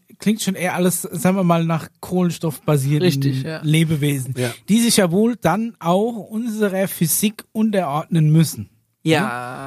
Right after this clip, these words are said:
Speaker 1: Ja?
Speaker 2: richtig.
Speaker 1: Okay.
Speaker 2: Du musst gucken, manche Lebewesen oder Außerirdische würden sich auf diesem Planeten aufgrund unseres Ökosystems
Speaker 1: Ja.
Speaker 2: nicht aushalten. Dafür würden die sich pudelwohl fühlen, wenn die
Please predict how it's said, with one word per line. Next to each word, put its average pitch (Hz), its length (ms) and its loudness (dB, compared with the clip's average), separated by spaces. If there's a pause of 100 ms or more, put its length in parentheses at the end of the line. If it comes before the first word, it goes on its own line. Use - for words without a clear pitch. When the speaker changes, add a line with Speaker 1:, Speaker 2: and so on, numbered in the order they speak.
(180)
Speaker 1:
Ja? 247 60 -4
Speaker 2:
richtig. 285 380 -2
Speaker 1:
Okay. 160 440 2
Speaker 2:
Du 151 80 -4
musst 240 320 2
gucken, 254 260 2 (260)
manche 160 380 0
Lebewesen 240 720 0
oder 180 240 0
Außerirdische 185 600 0
würden 175 200 2
sich 170 140 2
auf 170 100 2
diesem 165 220 -2
Planeten 160 460 0
aufgrund 185 500 -2
unseres 151 880 0
Ökosystems 208 1040 0
Speaker 1:
Ja. 156 160 4
Speaker 2:
nicht - 220 -2
aushalten. 175 840 -6 (480)
Dafür 185 380 0
würden 202 240 -6
die 196 120 -6
sich 185 240 -6
pudelwohl 226 580 4
fühlen, 185 640 2
wenn 175 180 2
die 185 400 -4